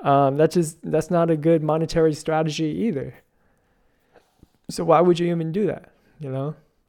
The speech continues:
Just, like, so they learned the wrong lesson of, of buying and holding, and eventually they'll get vindicated instead of the other lesson, which is selling and, and cutting the, your losses quickly so you don't have to go through all that,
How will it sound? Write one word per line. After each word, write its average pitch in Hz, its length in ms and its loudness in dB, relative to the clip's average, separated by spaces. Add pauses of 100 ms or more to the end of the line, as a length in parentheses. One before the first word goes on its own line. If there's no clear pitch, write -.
(1700)
Just, 151 460 -2 (220)
like, 143 380 -2
so 160 320 4
they 170 220 4
learned 175 320 6
the 151 80 4
wrong 151 220 2
lesson 143 360 -2
of, 131 200 -4
of - 240 -10 (100)
buying 143 260 0
and 143 100 -2
holding, 131 340 -4
and 123 100 -6
eventually 131 440 -4
they'll 123 160 -4
get 123 180 -8
vindicated 127 560 -6
instead 131 340 -4
of 123 80 -10
the 127 160 -6
other 147 220 0
lesson, 120 420 -8
which 123 180 -10
is 120 200 -8
selling 127 540 -6
and, 117 340 -12
and 120 200 -12
cutting 127 280 -10
the, 127 180 -10
your 139 180 0
losses 120 440 -6
quickly 160 360 -2
so 131 140 -12
you 127 80 -6
don't 135 200 -6
have 143 180 -4
to 143 100 -10
go 117 100 -4
through 123 200 -8
all 120 100 -8
that, - 300 -10